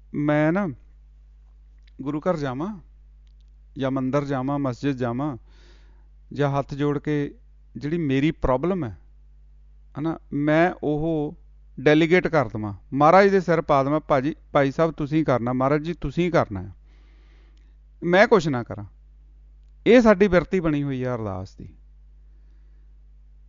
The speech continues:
ਅਸਲ ਦੇ ਵਿੱਚ ਹੋਣਾ ਕੀ ਚਾਹੀਦਾ ਹੈ ਕਿ ਇੱਕ ਉੱਦਮ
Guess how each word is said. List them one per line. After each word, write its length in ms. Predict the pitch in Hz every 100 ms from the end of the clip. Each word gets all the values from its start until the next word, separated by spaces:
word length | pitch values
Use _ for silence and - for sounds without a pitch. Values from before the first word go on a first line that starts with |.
| - - - - - -
ਅਸਲ 220 | 165 226 233
ਦੇ 80 |
ਵਿੱਚ 180 | 233 240
ਹੋਣਾ 320 | 190 180 190
ਕੀ 160 | 202 202
ਚਾਹੀਦਾ 440 | 196 175 180 180
ਹੈ 100 | 185
ਕਿ 380 | 208 - 202 208 - - - - -
ਇੱਕ 180 | 175 -
ਉੱਦਮ 500 | - 160 147 190